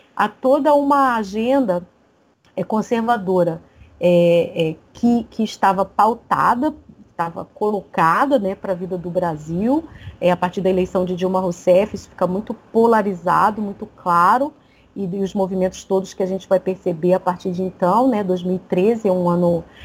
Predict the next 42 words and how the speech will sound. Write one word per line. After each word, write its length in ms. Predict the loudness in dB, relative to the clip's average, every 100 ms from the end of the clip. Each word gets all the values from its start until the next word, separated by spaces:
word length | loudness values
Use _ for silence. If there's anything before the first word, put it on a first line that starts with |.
| -12 -2
marcante, 600 | -2 -2 0 0 0 -4
não 160 | -4
só 320 | -2 2 2
com 120 | 2 -2
a 40 |
presença 360 | -4 -8 -10 -12
de 140 | -6
Marco 260 | -4 -4 _
Feliciano, 760 | -6 -6 -2 0 0 -2 -6 -8
como 160 | -4 0
eu 100 | -2
falei, 600 | 0 0 2 0 -2 -6 -12
na, 440 | -8 -4 -4 -6
na 180 | -6 -6
presença 420 | -4 -4 -2 -4
da 140 | -2 -2
Comissão 600 | 0 -4 -2 -2 -2 -4 _ _ _ -12
de 180 | -2 -2
Direitos 500 | 2 4 4 0 -2
Humanos 380 | 0 0 0 -2
e 60 |
Minorias, 480 | -2 -2 0 -2 -2
que 100 | 0
era 80 | 2
uma 160 | 2
clássica 760 | -4 -4 2 2 2 -4 -12 -12
comissão 640 | -8 -8 -8 _ -6 -6 -10 _ _ -6
dirigida 580 | -2 0 -2 0 0
pelas 580 | 0 0 2 4 2 0
esquerdas, 640 | -6 -12 -8 -2 0 0 -4
por 120 | -6
partidos 400 | -6 -6 -10 -12
de 80 | -16
esquerdas, 560 | -18 _ -2 -2 -4
principalmente 440 | -10 -10 -8 -8 -6
pelo 200 | -6 -4
P 160 | -4
T, 320 | -4 0 2 2
por 160 | -4
muitos 480 | -4 -4 -2 -4 0
anos, 400 | 2 4 2 0
né, 260 | -6 -6